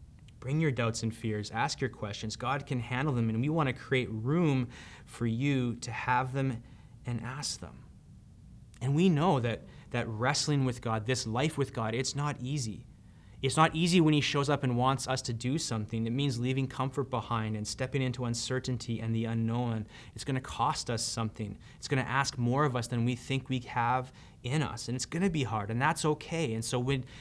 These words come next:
you wrestle with God, we want you to know that it is a normal part of a life with him. That wrestling is normal, whether you are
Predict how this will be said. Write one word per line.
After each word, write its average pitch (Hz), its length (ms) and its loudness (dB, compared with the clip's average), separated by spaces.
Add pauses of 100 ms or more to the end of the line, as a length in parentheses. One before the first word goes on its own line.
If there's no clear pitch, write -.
(200)
you 151 280 4
wrestle 135 560 2
with 135 220 0
God, 117 300 0
we 151 80 4
want 147 240 4
you 170 80 0
to 135 140 0
know 135 220 4
that 117 180 0 (100)
it 127 100 -2
is 123 140 2
a 123 60 2
normal 123 260 4
part 120 300 0
of 107 80 -2
a 107 80 0
life 104 260 -4
with 117 160 -2
him. 95 240 -10 (960)
That 113 160 -2
wrestling 135 480 4
is 113 300 0
normal, 113 420 2
whether 120 260 2
you 120 280 2
are 107 200 0